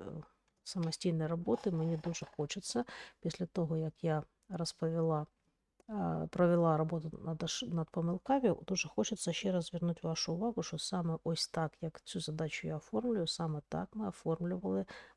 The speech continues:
багато різних задач. І я знов не розумію, чому ви користуєтесь якимись додатковими матеріалами, замість того, щоб бути уважними на уроках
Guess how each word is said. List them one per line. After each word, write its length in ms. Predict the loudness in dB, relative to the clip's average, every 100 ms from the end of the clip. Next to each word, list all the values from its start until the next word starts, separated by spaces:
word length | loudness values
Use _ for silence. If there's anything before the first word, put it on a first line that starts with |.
| 0
багато 460 | 2 2 -2 -2
різних 400 | -2 -2 -4 -6
задач. 400 | -6 -6 -6 -8 -16 -18 -18 -14 -4
І 100 | 2
я 260 | 4 2 0 _ _ _ _ -6
знов 320 | 2 4 2 2
не 180 | 2 4
розумію, 640 | 2 0 -2 0 2 2 2
чому 580 | 0 4 6 6 4 -2
ви 360 | -6 0 0 0 -4 -6
користуєтесь 840 | -4 -2 -2 0 0 -2 -6 -6
якимись 440 | -6 -6 -4 -4
додатковими 640 | -6 -8 -6 0 2 2
матеріалами, 680 | -2 -4 -4 -2 4 4 4
замість 400 | 2 0 0 -2
того, 280 | -4 -2 -2
щоб 180 | -2 -2
бути 380 | -2 -8 -4 -4
уважними 540 | 0 0 0 -4 -6
на 160 | -4 -4
уроках 520 | -4 -4 -4 -8